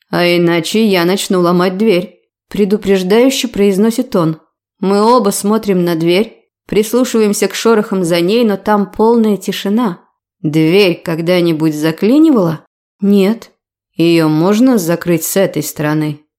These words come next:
Есть ключ?" "Нет, она закрывается только с внутренней стороны, там шпингалет".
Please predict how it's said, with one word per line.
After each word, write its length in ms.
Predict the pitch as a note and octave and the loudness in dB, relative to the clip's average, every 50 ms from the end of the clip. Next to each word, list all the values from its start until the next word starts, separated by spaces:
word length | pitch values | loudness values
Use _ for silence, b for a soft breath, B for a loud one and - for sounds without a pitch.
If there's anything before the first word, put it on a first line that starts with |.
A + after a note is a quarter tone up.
| _ _ | _ _
Есть 380 | _ D3 E3+ G3+ C#4 C4+ - - | _ 0 0 2 0 0 -4 -4
ключ?" 380 | - D4+ D4 G3+ - - - - _ _ _ _ _ _ _ | -2 0 0 0 -2 -6 -12 -20 _ _ _ _ _ _ _
"Нет, 640 | - F#3+ G3+ G#3 B3 D#4 D#4 A3+ - - _ _ - | -2 0 2 2 4 2 2 0 -2 -8 _ _ -6
она 260 | F3 F3 F3+ F#3 G3 | -4 -2 0 2 2
закрывается 680 | G#3 G3 G#3 G#3 G3 G3+ G3 G3 A3 A#3 A#3 A#3 - G#3+ | 2 0 0 0 0 0 2 2 2 2 2 0 -2 -4
только 380 | G3+ - - G#3+ A3+ A3+ - B3 | -4 0 0 -2 0 0 -2 -4
с 100 | A#3 - | -4 -2
внутренней 500 | G3 G3+ G3+ G#3+ G#3+ A3 A#3+ A#3 A3+ G#3+ | 0 0 0 0 0 2 2 2 2 2
стороны, 720 | G#3+ - - F#3+ F#3+ F#3 F#3 F#3+ A#3 B3+ B3 - - _ - | 0 -2 -4 -4 -2 -2 0 0 0 0 -2 -6 -12 _ -4
там 200 | A#3 A#3 A#3 A3+ | -2 0 0 -2
шпингалет". 760 | A3+ - - - C4 C4 C4 C#4 D4+ D#4 A3+ D#3+ - - | -2 -6 -6 -2 -2 0 0 2 2 2 0 -2 -4 -8